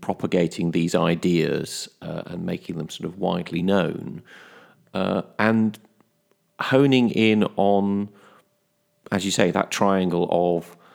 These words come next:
there needs to be a problem that people, generally a problem that people actually understand that they have.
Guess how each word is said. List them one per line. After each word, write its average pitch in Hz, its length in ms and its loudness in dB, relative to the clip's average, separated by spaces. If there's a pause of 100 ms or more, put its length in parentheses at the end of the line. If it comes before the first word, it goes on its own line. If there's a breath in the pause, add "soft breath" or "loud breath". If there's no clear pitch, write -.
(240 soft breath)
there 101 260 0
needs 107 380 2
to - 120 0
be 101 140 2
a 92 60 2
problem 92 480 0
that - 180 -4
people, 95 480 0
generally 117 300 2
a 123 40 0
problem 107 220 0
that - 100 -4
people 107 240 -2
actually - 260 -4
understand 95 600 0
that - 140 -10
they - 100 0
have. - 580 -14